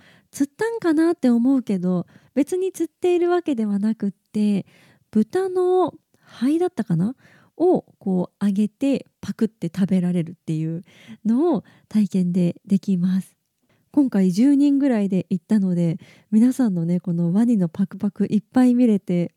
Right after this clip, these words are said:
めちゃくちゃすごい迫力でした。で、一番驚いたのが、このワニ園の中に何の防護服もなしで、普通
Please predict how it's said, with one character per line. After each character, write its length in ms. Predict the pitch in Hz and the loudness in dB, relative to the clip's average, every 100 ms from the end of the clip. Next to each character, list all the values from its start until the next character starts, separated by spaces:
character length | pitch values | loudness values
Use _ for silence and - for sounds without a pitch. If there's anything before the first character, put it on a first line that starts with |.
| _ | _
め 100 | 202 | -4
ち 120 | 196 240 | -2 -2
ゃ 20 | |
く 120 | - | -2
ち 80 | 247 | -2
ゃ 40 | |
す 200 | 208 208 | 0 0
ご 120 | 208 | 2
い 100 | 202 | 0
迫 280 | 185 190 - | 0 -2 -4
力 320 | 185 180 196 | -6 -4 -6
で 180 | 185 202 | -4 -4
し 60 | - | -4
た。 340 | 208 190 175 - _ _ _ _ _ | -2 -2 -2 -8 _ _ _ _ _
で、 80 | - | 2
一 300 | 196 - 277 | 2 2 0
番 220 | 339 339 | 2 4
驚 440 | 285 285 311 320 320 | 4 2 2 4 2
い 40 | |
た 140 | - 220 | 2 -2
の 180 | 196 | -2
が、 420 | 175 185 196 180 - _ _ _ | 0 2 2 0 -6 _ _ _
こ 160 | - 233 | -2 2
の 180 | 311 | 2
ワ 160 | 240 247 | 4 4
ニ 140 | 294 | 4
園 240 | 403 370 262 | 2 2 2
の 100 | 220 | 2
中 380 | 226 220 208 190 | 0 0 0 2
に 340 | 185 196 175 _ _ _ - | 2 0 -2 _ _ _ 0
何 400 | 202 311 370 349 | 4 4 2 2
の 320 | 349 349 311 _ _ _ - | 4 4 2 _ _ _ 2
防 300 | 247 311 320 | 6 6 6
護 180 | 330 320 | 4 4
服 300 | 285 - 196 | 2 2 2
も 160 | 180 | 2
な 200 | 190 226 | 4 2
し 200 | 254 254 | 2 2
で、 260 | 196 180 160 _ _ _ | 4 2 0 _ _ _
普 160 | - - | -20 -18
通 200 | - | -4